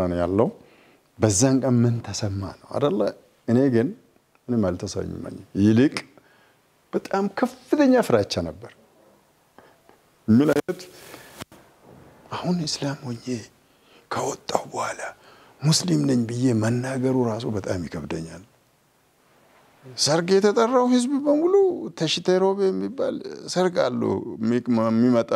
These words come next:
ይሁድ። የክርስቲያን ሰርግ ነው እየመጣ ያለው። ሙስሊሙም ሆነ ክርስቲያኑም የተሽቴ፣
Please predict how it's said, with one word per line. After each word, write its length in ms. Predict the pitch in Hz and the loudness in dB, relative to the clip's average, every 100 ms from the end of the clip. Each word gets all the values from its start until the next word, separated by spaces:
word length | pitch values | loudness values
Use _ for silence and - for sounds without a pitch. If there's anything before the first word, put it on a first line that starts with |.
| 107 | -4
ይሁድ። 380 | 107 101 95 _ _ _ _ _ _ - - - | -6 -14 -14 _ _ _ _ _ _ -20 -18 -2
የክርስቲያን 640 | 135 143 143 139 127 135 123 | 0 0 0 0 2 0 0
ሰርግ 300 | - 110 92 | -4 -6 -6
ነው 140 | 85 78 | -10 -10
እየመጣ 460 | 82 85 82 - 78 | -10 -8 -10 -10 -10
ያለው። 360 | 78 76 - - _ _ _ _ _ _ _ _ _ - - - - - _ - | -10 -12 -18 -20 _ _ _ _ _ _ _ _ _ -20 -20 -18 -18 -20 _ 2
ሙስሊሙም 560 | 117 - 117 123 156 160 | 2 4 4 4 2 0
ሆነ 200 | 127 110 | 0 -2
ክርስቲያኑም 560 | 101 113 107 143 147 285 - _ _ _ _ _ _ - - - - - - - - - - 107 | -2 -6 -4 -2 -2 -4 -6 _ _ _ _ _ _ -20 -20 -20 -20 -4 -4 -4 -8 -2 0 4
የተሽቴ፣ 480 | 143 131 151 123 - | 4 4 0 -2 0